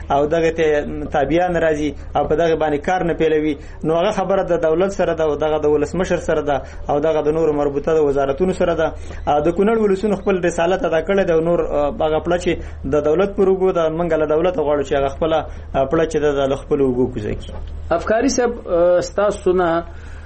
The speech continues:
Speaker 2: دا پوښتنه موږ کوو چې تر اوسه په دغه سیند باندې چې کار نه دی شوی، لاملونه یې څه دي؟ او د کونړ خلکو د دې سیند تر اوسه پورې د تاوان نه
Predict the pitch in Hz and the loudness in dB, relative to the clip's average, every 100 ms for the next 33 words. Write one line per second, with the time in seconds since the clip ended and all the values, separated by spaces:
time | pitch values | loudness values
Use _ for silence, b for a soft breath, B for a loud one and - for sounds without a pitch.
0 | B 131 170 185 180 - 170 160 160 156 | B -2 0 2 0 0 0 2 2 2
1 | 156 156 147 139 139 139 135 131 - - | 2 2 2 2 2 4 2 0 -6 -8
2 | - 147 170 196 - 117 98 - - - | -2 2 4 2 2 0 0 -4 -14 -14
3 | - - 135 190 - - 185 170 156 143 | -8 -2 0 2 0 0 0 0 0 0
4 | 131 127 127 123 - - - 127 123 170 | 2 4 4 2 -2 -12 -8 -4 -2 0
5 | 170 160 156 147 139 143 139 135 131 123 | 0 0 0 2 0 0 2 2 2 0
6 | 120 131 135 135 180 180 160 - 165 165 | -2 0 2 2 2 2 0 0 2 2
7 | 165 B B B B B 156 170 180 160 | 0 B B B B B 0 2 4 4
8 | 156 151 - - - 135 - 165 185 175 | 2 -2 -8 -12 -4 -2 0 0 0 0
9 | 165 131 135 131 131 151 - 165 147 135 | 0 0 2 0 2 0 0 0 2 0
10 | B B B - 147 180 180 156 147 131 | B B B 0 2 4 2 0 2 4
11 | 127 135 B B B - 113 113 131 135 | 4 0 B B B -4 -2 2 2 2
12 | 135 147 143 165 190 190 165 147 147 147 | 0 0 0 2 2 2 2 2 2 -2